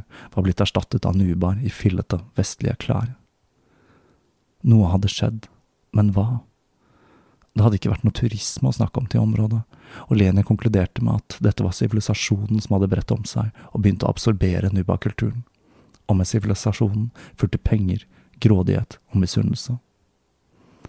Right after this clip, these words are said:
Nubaene hadde blitt påbudt av sudanske myndigheter å kle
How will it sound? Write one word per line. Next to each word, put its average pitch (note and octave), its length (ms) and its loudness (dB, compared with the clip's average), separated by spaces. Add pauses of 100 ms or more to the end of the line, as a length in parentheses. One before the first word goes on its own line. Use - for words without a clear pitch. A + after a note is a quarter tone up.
(760)
Nubaene G2+ 380 4
hadde G#2 180 0
blitt - 240 -2
påbudt F#2+ 560 -2
av A2+ 80 -4
sudanske G2+ 540 0
myndigheter F#2+ 420 0
å - 60 -2
kle A2+ 100 -2